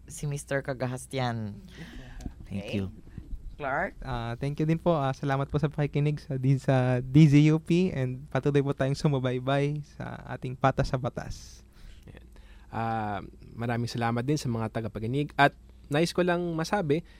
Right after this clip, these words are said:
Speaker 4: is since malapit na po ang eleksyon at na ano na, is sana po botohin po natin hindi lang kung sino ang sikat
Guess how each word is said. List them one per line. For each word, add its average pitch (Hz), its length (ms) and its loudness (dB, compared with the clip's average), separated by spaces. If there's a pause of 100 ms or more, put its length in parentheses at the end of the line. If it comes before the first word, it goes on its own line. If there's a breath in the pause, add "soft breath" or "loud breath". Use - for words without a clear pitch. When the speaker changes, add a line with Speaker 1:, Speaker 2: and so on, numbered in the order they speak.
(140 soft breath)
Speaker 4:
is - 340 -6
since 135 320 -4
malapit 139 380 4
na 127 100 0
po 139 200 4
ang 127 100 4
eleksyon 104 520 -2 (260)
at 90 300 -6
na 87 320 -8
ano 120 140 -4
na, 139 160 -2 (300 loud breath)
is - 200 -6 (140)
sana 233 280 2
po 185 280 4
botohin 165 420 6
po 180 140 4
natin 143 360 2
hindi 185 300 2
lang 190 140 2
kung 175 100 0
sino 156 240 0
ang 127 80 -2
sikat 110 240 -2